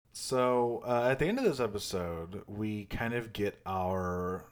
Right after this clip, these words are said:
sort of status quo setup here, where they got, they finally get to the burrow and they find it destroyed and abandoned, which is actually good because if there's no one in the bunker,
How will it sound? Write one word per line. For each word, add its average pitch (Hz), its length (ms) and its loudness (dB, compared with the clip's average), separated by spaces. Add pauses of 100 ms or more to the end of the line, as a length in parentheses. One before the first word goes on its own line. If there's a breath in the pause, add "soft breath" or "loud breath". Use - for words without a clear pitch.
sort 92 360 -4
of 92 120 -4
status 92 520 -2
quo 104 320 2
setup 85 480 -4
here, 87 180 -6
where 85 120 -6
they 85 140 -6
got, - 240 -4
they 98 100 -2
finally 147 460 0
get 135 160 2
to 131 60 2
the 120 120 2
burrow 101 380 6
and 92 140 -2
they 95 80 -2
find 101 380 0
it 101 200 0 (420 loud breath)
destroyed 135 600 8
and 123 140 6
abandoned, 101 760 0
which 104 200 -4
is 110 160 0
actually 143 380 2
good 139 360 8
because 104 500 2
if 104 140 -2
there's 110 180 0
no 135 100 4
one 151 100 4
in 131 80 0
the 117 80 2
bunker, 95 680 0